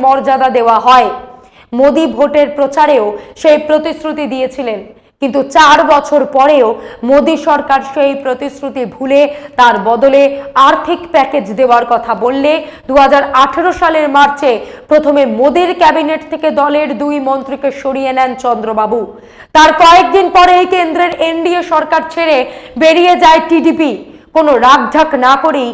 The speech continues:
সেদিন চন্দ্রবাবু সরাসরি মোদীকে এই বলে অভিযুক্ত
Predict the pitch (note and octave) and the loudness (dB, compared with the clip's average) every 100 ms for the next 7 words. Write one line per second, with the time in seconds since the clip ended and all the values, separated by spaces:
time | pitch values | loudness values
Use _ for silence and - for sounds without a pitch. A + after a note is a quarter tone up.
0 | - - - G#3+ C#4 C4 D#4+ C#4+ D#4+ D#4 | -12 -10 -4 -2 -2 0 2 2 2 0
1 | C#4+ D4+ - D4 D4+ D4+ F#4+ A4 F4+ D#4 | 0 -2 0 0 0 0 0 2 2 0
2 | D4+ D#4+ C#4+ C#4+ D4+ D#4 D4 C4 C4+ C4+ | -2 -4 -4 0 0 0 -2 -4 -6 -10
3 | - | -10